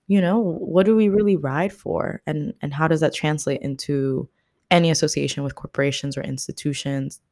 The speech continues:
and systems? And I think for someone like you specifically, 'cause we're coming out of this, you know, this wave of Stop Asian Hate, which is absolutely so important. But to be clear,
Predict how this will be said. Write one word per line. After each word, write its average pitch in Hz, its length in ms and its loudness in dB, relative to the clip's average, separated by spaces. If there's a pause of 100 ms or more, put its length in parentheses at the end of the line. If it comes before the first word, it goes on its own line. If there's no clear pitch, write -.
(140)
and 131 160 -4
systems? - 800 -6 (640)
And 160 420 2
I 147 40 -6
think 190 220 0
for - 100 -12
someone 151 240 -2
like 131 220 -4
you 202 240 4
specifically, - 640 -4
'cause - 200 -12
we're 143 100 -2
coming 156 380 -2
out 135 140 -2
of 135 140 -6
this, 131 380 -4 (880)
you 156 140 -4
know, 147 100 0
this 135 260 -4
wave 143 580 4
of 139 200 -2
Stop - 380 -2
Asian 135 320 -2
Hate, 185 520 0 (340)
which 175 180 2
is 160 160 -2 (240)
absolutely 151 1040 2
so 143 300 2
important. 131 680 4 (720)
But 165 160 4
to 160 100 0
be 147 160 -6
clear, 165 640 4